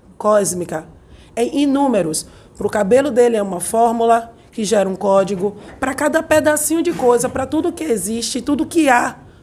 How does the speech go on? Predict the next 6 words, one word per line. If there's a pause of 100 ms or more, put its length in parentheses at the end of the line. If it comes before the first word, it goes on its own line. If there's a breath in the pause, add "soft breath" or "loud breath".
no
universo (340 loud breath)
é
uma
fórmula. (460 loud breath)
Incontáveis.